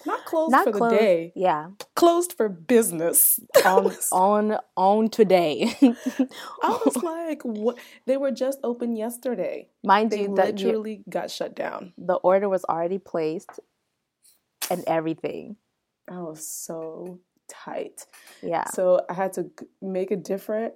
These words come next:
Speaker 1: um, I had to, like, add more food to the, the other order I had placed, and then I had to go by Harris Teeter and pick up, like, random chips and dips, hummus and guacamole.
Speaker 2: It was good, though.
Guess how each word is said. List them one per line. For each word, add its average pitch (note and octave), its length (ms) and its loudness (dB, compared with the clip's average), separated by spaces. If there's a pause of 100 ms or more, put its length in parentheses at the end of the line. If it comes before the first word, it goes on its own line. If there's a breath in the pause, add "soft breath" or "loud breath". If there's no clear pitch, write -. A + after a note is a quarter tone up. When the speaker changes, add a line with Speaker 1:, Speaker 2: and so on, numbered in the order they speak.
Speaker 1:
um, G3+ 600 0 (420)
I G3 40 -6
had G3 120 -2
to, F3+ 60 -2
like, - 220 -6
add G3 280 0
more G3 420 0 (160)
food G3 460 -4
to F#3 80 -4
the, F3 380 -4
the - 140 -2
other G3 220 0
order E3 320 -2
I E3 60 -4
had E3 200 -6
placed, E3 360 -6
and F3+ 100 -2
then F3+ 80 0
I F3 80 -2
had F3 160 -4
to - 80 -14
go F3+ 140 -4
by F3 160 -2
Harris F3 300 -4
Teeter G3 360 -6
and D#3+ 140 -8
pick F#3 180 -6
up, F3+ 120 -4
like, D3+ 320 -4 (400)
random F#3+ 680 -2
chips - 440 -6
and D3+ 280 -6 (500)
dips, G3+ 600 -6
hummus F#3 500 -6
and E3+ 260 -6
guacamole. E3+ 560 -4
Speaker 2:
It A3 60 10
was C4+ 140 8
good, B3+ 280 4
though. F3 380 6